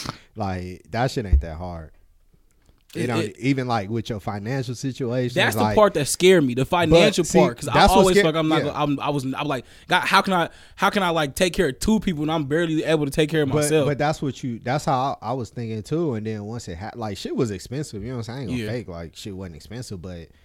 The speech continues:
Speaker 1: you make it happen. Like, it ain't that hard.
Speaker 2: Yeah.
Speaker 1: And then when you got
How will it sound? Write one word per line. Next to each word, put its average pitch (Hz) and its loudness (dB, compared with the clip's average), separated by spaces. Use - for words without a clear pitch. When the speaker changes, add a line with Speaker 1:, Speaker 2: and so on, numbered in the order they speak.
Speaker 1:
you 139 0
make 127 -2
it 95 -6
happen. 90 -8
Like, 92 -8
it 131 -2
ain't 131 -4
that 127 2
hard. 101 -4
Speaker 2:
Yeah. 123 -2
Speaker 1:
And 110 -4
then 113 0
when 107 -2
you 139 4
got 110 0